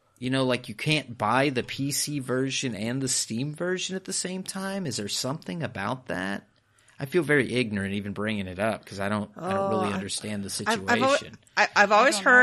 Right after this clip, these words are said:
Speaker 2: heard, well, I've always heard if you buy it on Steam, you're trapped on Steam. You can't just go out and buy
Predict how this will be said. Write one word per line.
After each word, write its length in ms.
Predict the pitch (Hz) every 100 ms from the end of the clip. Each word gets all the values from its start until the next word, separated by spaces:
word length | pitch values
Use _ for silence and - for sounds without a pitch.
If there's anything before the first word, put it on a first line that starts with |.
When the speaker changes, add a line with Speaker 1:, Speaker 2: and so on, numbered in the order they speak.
| 254 269
Speaker 2:
heard, 120 | 285 - _ -
well, 140 | 240
I've 80 | 247
always 200 | 269 349
heard 120 | 370 370
if 80 |
you 80 | 339
buy 180 | 254 262
it 80 | 262
on 120 | 262
Steam, 460 | - 254 247 240 -
you're 160 | - 214
trapped 320 | 214 226 196
on 100 | 190
Steam. 380 | 185 - 139 - - _ - - _
You 80 | 202
can't 260 | - 208
just 160 | 208 -
go 80 | 220
out 120 | 202
and 100 | 202
buy 560 | 190 190 180 180 180 180